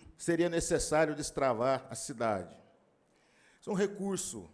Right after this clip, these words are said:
de marketing que colou bastante nesse processo eleitoral. E leio também hoje uma matéria muito boa do jornalista Nelson Gonçalves, que fez a partir de uma reunião que foi realizada ontem na prefeitura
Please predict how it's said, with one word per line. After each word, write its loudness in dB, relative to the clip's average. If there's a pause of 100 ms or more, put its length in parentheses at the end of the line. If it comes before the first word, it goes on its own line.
de -12
marketing -6
que -14
colou -2
bastante -2 (480)
nesse 0
processo -8
eleitoral. 0 (1600)
E -8
leio 6
também -6
hoje -2
uma 2
matéria 0
muito -2
boa 4
do -12
jornalista -6
Nelson -12
Gonçalves, -4 (200)
que -8
fez -2
a -2
partir -6
de -14
uma -8
reunião -8
que -16
foi -8
realizada -8
ontem -4
na -4
prefeitura -8